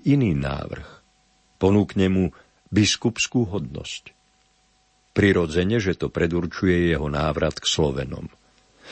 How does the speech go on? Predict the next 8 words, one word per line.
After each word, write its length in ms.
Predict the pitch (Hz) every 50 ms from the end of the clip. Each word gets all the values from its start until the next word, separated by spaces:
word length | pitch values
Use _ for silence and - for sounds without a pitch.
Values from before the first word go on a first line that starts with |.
| - - - -
Slovenská 560 | - 113 110 120 165 170 156 - - 104 95
misia 320 | 120 135 - - - 123
by 160 | 113 104 104
sa 160 | - - 110 98
mala 240 | 107 98 90 85
stať 400 | - - - 85 - - - -
celoživotným 640 | 127 160 156 131 156 135 135 131 _ - 123 101 80
poslaním 640 | - 92 82 - - 104 90 92 90 87 85 85 -